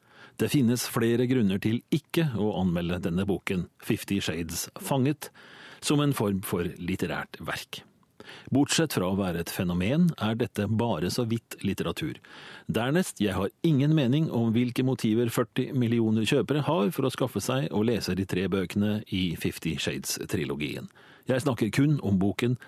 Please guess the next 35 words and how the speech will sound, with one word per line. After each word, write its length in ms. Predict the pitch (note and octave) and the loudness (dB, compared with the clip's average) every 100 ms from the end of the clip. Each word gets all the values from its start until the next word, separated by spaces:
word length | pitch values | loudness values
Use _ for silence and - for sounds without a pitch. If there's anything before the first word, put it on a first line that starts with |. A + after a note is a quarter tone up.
| _ | _
teksten 460 | G2+ - - F#2+ - _ _ - | -4 -4 0 0 0 _ _ -2
og 260 | F2 D#2+ | 0 -2
fortellingen. 500 | - F2+ D#2 C2 C#2 - _ _ _ - - - - - - | -4 -4 -2 -6 -10 -12 _ _ _ -20 -20 -20 -20 -14 0
Og 240 | D#3+ E3+ | 2 2
akkurat 300 | B2+ C#3 B2+ | 2 2 2
det 240 | G2+ G#2 - | 2 0 -2
er 280 | - D2+ D#2 | -4 -4 -4
fort 240 | F2+ D#2 | -6 -6
gjort. 320 | - - - - - - - | -8 -10 -10 -14 -14 -12 0
Allerede 440 | D3 D#3 C#3+ C#3+ | 4 4 4 4
på 100 | C3+ | 2
de 100 | A2 | 2
første 300 | - D3+ - | 2 2 2
sidene 360 | D#3+ C3+ B2 D3 | 2 4 4 4
blir 120 | G2 | 2
det 120 | F2 | 0
klart 320 | - B2 D#3+ D3 | 0 0 0 -2
at 120 | A2+ | 0
vi 100 | A2 | 0
har 220 | A2 B2+ | 0 0
å 120 | C3 C3 | 0 2
gjøre 340 | C#3+ A#2+ D3+ | 4 4 2
med 180 | A#2 F2+ | 2 0
en 40 | |
forfatter 480 | F2 G2 C#3+ - D3 - | -2 0 -2 0 -4 -2
som 220 | - F#2+ | -2 2
mangler 380 | A#2+ D#3 A2 B2 | 2 4 2 0
språk 520 | - A2+ D#3+ F#3 - | 0 2 2 0 0
og 220 | F3 D3+ | -2 -2
vokabular, 600 | - F2 - A#2 B2+ E3+ F3+ - - - _ | -4 -4 -2 0 2 2 0 -8 -20 -20 _
utover 400 | G3+ F#3 F#3 E3 | 0 4 4 4
et 120 | D#3 | 4
nokså 280 | A2+ - F#2+ F2 | 2 0 -2 0
fjollete 500 | C#3 F2 C#2+ F2 - - | 2 2 -2 -4 -6 0
ungpikeromanformat. 1700 | C#3+ F#2+ - D2+ - D#2 E2+ F#2 E2 D#2+ D2+ F#2+ E2 D#2 - - | 2 2 0 -4 -4 -4 -2 0 0 -2 -4 -4 -4 -6 -10 -16